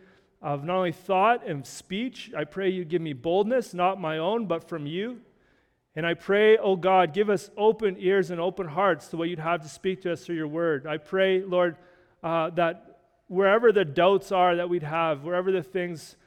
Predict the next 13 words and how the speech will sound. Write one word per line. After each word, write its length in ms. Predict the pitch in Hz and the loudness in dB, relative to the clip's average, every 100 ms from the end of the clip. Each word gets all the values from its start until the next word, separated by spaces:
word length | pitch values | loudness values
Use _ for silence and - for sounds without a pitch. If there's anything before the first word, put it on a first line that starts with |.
| _ - | _ -8
that 120 | 170 | -2
we 100 | 180 | 0
have 240 | 165 175 | 0 0
that 120 | 185 | 0
we're, 200 | 175 170 | 0 -2
we're 320 | 208 170 160 147 185 _ 214 - _ | -4 -6 -6 -8 -20 _ -20 -20 _
maybe 360 | 190 214 214 208 | 0 0 2 -2
not 180 | 202 | -2
trusting 540 | 190 - 196 208 - 180 | -4 0 2 2 -2 -10
in 140 | 165 | -8
you, 280 | 156 143 147 | -6 -6 -4
I 140 | 165 185 | -4 -4
pray 460 | - 196 190 185 | -2 0 2 2